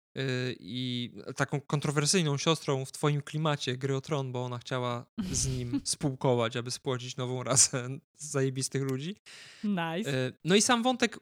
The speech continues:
Speaker 1: wyjścia z kokonu za wcześnie również się pojawia w komiksach, o czym też wspominałem. To też było właśnie w tej serii, kiedy Warlock wyszedł za wcześnie, przez to nie mógł kontrolować swoich mocy i przez co trochę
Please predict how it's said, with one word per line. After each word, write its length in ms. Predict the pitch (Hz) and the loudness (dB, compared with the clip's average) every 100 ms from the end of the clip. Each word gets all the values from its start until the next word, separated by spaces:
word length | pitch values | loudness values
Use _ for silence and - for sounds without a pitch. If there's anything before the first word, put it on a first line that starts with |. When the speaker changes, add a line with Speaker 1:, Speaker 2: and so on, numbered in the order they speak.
| _ | _
Speaker 1:
wyjścia 640 | 175 185 151 208 202 - | -8 -6 4 6 6 4
z 60 | 180 | 2
kokonu 340 | 196 185 190 | 2 2 2
za 120 | 185 190 | 2 0
wcześnie 380 | - 185 185 | 0 0 0
również 320 | 180 170 156 147 | 0 0 0 0
się 160 | 147 | 0
pojawia 500 | 143 147 143 131 127 | 0 0 2 0 -2
w 100 | 123 | -4
komiksach, 560 | - 135 156 - 143 135 | -6 -6 -4 -2 -2 -2
o 60 | |
czym 160 | 139 139 | -6 -6
też 200 | 135 135 | -6 -6
wspominałem. 760 | - - 131 131 127 123 117 | -6 -6 -4 -4 -2 -4 -6
To 140 | 120 123 | -8 -2
też 380 | - 156 - - | 2 4 4 2
było 380 | 127 143 139 135 | 0 2 4 2
właśnie 300 | 131 127 131 | 0 -2 -4
w 60 | |
tej 140 | - 131 | -2 -2
serii, 300 | - 127 120 | 0 -2 -2
kiedy 340 | - 123 123 120 _ _ _ _ 135 | -6 -6 -6 -8 _ _ _ _ 0
Warlock 300 | 135 131 131 | 2 0 -2
wyszedł 260 | 131 127 | -4 -4
za 140 | 127 151 | -2 -2
wcześnie, 340 | - 175 165 | 0 0 0
przez 160 | 151 143 | -2 -4
to 100 | 151 | -2
nie 100 | 147 | -4
mógł 120 | 143 | -4
kontrolować 440 | 147 147 147 143 | -4 -2 0 -2
swoich 280 | - 143 135 | 0 0 2
mocy 340 | 151 156 - | 2 2 0
i 80 | 127 | -2
przez 260 | - 165 147 | -2 -2 0
co 120 | 160 | -2
trochę 380 | - 156 143 | 2 2 2